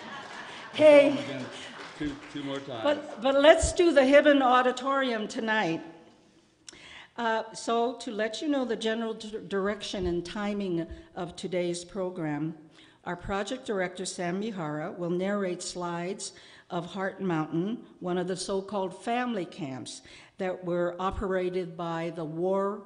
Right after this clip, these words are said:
Speaker 1: Relocation Authority.
Speaker 2: Then Nikki and I will bring you another kind of camp story, the prison camps of New Mexico, related to you through diary entries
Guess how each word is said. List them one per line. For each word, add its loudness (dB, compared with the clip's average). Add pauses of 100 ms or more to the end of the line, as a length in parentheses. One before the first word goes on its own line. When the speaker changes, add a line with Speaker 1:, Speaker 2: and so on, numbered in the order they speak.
Speaker 1:
Relocation -4
Authority. -10 (440)
Speaker 2:
Then -4
Nikki -4
and -2
I -2
will -2
bring -4
you -6
another -2
kind -6
of -8 (260)
camp -6
story, -6 (300)
the -8
prison -4
camps -6 (520)
of -6
New -4
Mexico, -8 (520)
related -4
to -8
you -6
through -8 (180)
diary -2 (220)
entries -6